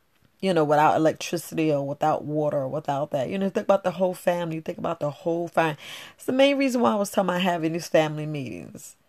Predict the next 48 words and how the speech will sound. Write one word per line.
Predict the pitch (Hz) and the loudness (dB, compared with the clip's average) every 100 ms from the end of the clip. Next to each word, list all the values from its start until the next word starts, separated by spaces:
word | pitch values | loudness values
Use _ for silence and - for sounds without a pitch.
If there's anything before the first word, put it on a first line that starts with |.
| _ _ _ _ | _ _ _ _
I | 98 | 0
don't | - 208 | 2 4
know, | |
you're | 196 185 | 6 8
like, | 170 160 | 8 8
"Viola, | 165 165 175 170 165 | 8 8 8 8 6
I | |
don't | 170 | 6
wanna | 160 160 | 4 2
have | 185 165 | 4 4
no | 160 | 2
family | 156 175 160 160 170 | 4 6 6 4 -2
meeting." | 190 202 | 0 2
Me | 220 269 403 | 4 6 6
either. | 359 165 160 165 _ _ _ | 4 4 2 -2 _ _ _
You | - 240 | -4 4
think | 240 254 | 8 8
I | 240 | 10
really | 214 233 | 10 8
wanna | 208 202 220 | 6 4 2
have | 226 | 2
a | 208 | 2
family | 214 214 214 | 2 2 0
meeting? | 214 220 202 214 - _ _ _ _ | 0 0 -2 -4 -10 _ _ _ _
You | 202 220 | -2 0
really | 180 208 208 | 2 2 2
think, | 196 196 185 175 - | 0 0 0 -2 -4
I | 185 | -2
mean, | 208 135 - - | 0 -2 -8 2
family | 240 262 247 | 6 6 6
meetings | 220 190 175 160 | 4 2 2 2
are | 151 147 - | 0 0 -4
important. | 151 147 156 131 143 | -8 -4 -4 -4 -4
Don't, | 147 - | -6 -4
don't | 147 151 | -4 -4
get | |
me | 147 | -6
wrong. | 151 143 135 151 | -4 -4 -6 -6
It's | 156 | -6
good | 147 160 | 0 0
to | 156 | 0
sit | - 165 131 | -2 -2 0
down | 151 147 147 | -2 0 -2
and | 151 | -4
enjoy | 147 160 151 156 | -2 0 2 0
a | |
meal | 151 147 143 139 | -2 -4 -4 -4
and, | 147 147 | -4 -6